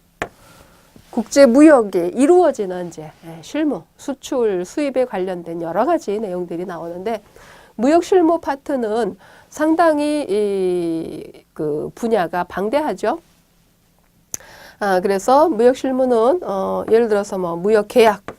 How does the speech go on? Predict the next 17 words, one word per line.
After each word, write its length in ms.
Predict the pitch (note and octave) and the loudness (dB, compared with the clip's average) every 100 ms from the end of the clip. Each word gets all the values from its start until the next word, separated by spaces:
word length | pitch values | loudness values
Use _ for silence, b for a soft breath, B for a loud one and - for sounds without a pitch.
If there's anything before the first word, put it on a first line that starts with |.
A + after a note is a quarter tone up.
| _ _ _ - - - - _ - b b b - | _ _ _ -16 -16 -20 -20 _ -18 b b b -4
무역 340 | G3 A3+ A3 | 2 2 2
계약을 420 | G#3 F#3+ E3+ C4 | 2 2 4 4
어떻게 320 | D#4+ - B3 A#3 | 4 2 0 0
체결을 440 | B3 G3+ G3 A3 | 0 0 0 -2
해야 140 | F#3+ | -4
된다. 640 | F3+ E3+ F3 F3 F3+ E3 F3+ - | -4 -6 -6 -8 -8 -12 -16 -6
계약에 360 | G#3+ A3 A#3 | 0 0 2
관한 340 | A#3+ G#3 F3+ F3+ | 0 0 0 -2
내용들, 720 | F#3+ F#3+ F3 E3 F3 A3 D#4+ B B B B - | -2 -4 -4 -8 -2 0 0 B B B B -4
계약을 560 | A3+ A3+ A3+ G#3+ G#3+ | 0 2 4 4 4
체결을 340 | G#3+ A3+ G#3+ G#3 | 2 0 0 0
했으면 640 | F#3 - F#3+ A3 C4+ D#4+ C4 | -2 -4 0 2 4 2 2
이제 160 | G3+ | -2
무역 340 | F3+ G#3+ A3 - | 0 2 2 4
대금, 420 | B3+ A#3 C4 - - _ _ _ _ - _ - _ _ - - _ _ - - _ - - _ _ - - _ _ | 4 6 4 2 -16 _ _ _ _ -20 _ -20 _ _ -20 -20 _ _ -18 -18 _ -20 -20 _ _ -16 -16 _ _
결제 320 | - G#3 G#3 | -4 -4 -2
방법, 720 | G3 E3+ F3 D#3+ D#3 A3+ D#4+ | -6 -6 -8 -6 -2 0 0